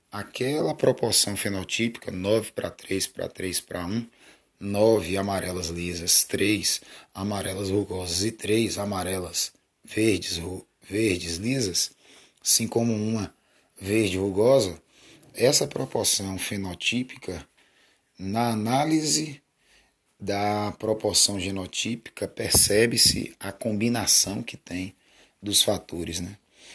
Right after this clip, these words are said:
Porque isso eu chamo a atenção, a proporção genotípica é quando se analisa as letras combinadas.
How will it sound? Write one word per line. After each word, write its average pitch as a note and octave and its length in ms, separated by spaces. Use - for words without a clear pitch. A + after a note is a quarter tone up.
Porque - 300
isso A#2+ 420
eu C3 100
chamo G#2 300
a G2+ 60
atenção, F2+ 560
a F2 60
proporção - 680
genotípica A2+ 1080
é - 540
quando - 180
se - 140
analisa A#2 440
as A2 100
letras G2 460
combinadas. F#2 760